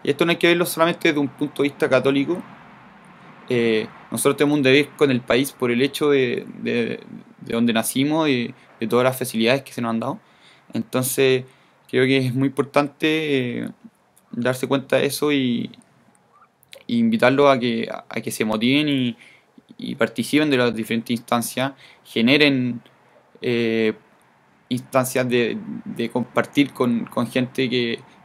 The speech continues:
que no, que no fue tan privilegiada como nosotros y, eh, participen de todas estas instancias de ayuda solidaria que se les presenten. Creo que, que en la, en la vida está llena de esto, sobre todo, por ejemplo, en la universidad, una vez que ustedes salgan del colegio,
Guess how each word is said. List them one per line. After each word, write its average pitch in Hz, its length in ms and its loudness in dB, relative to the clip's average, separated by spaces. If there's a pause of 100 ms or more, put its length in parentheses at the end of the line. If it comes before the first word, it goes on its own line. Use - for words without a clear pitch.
(100)
que 117 120 -2
no, 113 580 -4
que 123 100 -6
no 120 60 -2
fue 135 160 2
tan 127 140 4
privilegiada 127 420 0
como 120 160 -2
nosotros 127 440 2 (600)
y, 165 460 0
eh, 123 500 0 (960)
participen 147 500 0
de 143 100 2
todas 139 220 2
estas 160 120 0
instancias 147 600 0 (100)
de - 300 -8
ayuda 131 680 2
solidaria 123 500 0
que 127 120 -2
se 127 160 -6
les 113 220 -8 (200)
presenten. 123 540 -6 (560)
Creo 123 220 -2
que, 117 580 -2 (560)
que - 400 -8 (320)
en 117 180 -2
la, 110 220 0
en 117 100 -2
la 113 80 0
vida 127 200 2
está - 180 -4
llena 127 260 4
de 110 60 -2
esto, 123 320 -6
sobre 113 280 -2
todo, 131 200 2
por 131 100 -4
ejemplo, 131 260 -6
en 131 40 0
la 123 80 0
universidad, 117 360 0
una 127 140 0
vez 123 80 -4
que 117 120 -8
ustedes 127 200 -4
salgan 131 320 2
del 117 200 -4
colegio, 135 500 0